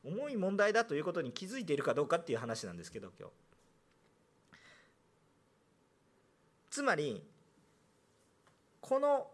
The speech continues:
自分では追い切れないほどの罪を私たちは負債を抱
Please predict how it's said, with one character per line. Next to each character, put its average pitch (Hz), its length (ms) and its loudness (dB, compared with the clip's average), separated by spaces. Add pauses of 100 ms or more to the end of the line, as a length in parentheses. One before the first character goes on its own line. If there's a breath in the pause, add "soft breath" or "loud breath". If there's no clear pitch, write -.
(160)
自 139 260 -8
分 320 300 -8
で 339 100 -2
は 226 240 0
追 226 200 6
い 294 200 -6
切 320 140 -6
れ 370 160 -2
な 349 220 -2
い 330 80 -8
ほ 302 160 -8
ど 320 120 -8
の 320 160 -10
罪 254 360 -6
を 277 180 -2
私 170 300 -2
た 160 120 -4
ち 120 120 -6
は 98 80 -2
負 - 160 -14
債 160 340 -2
を 175 60 0
抱 - 440 -12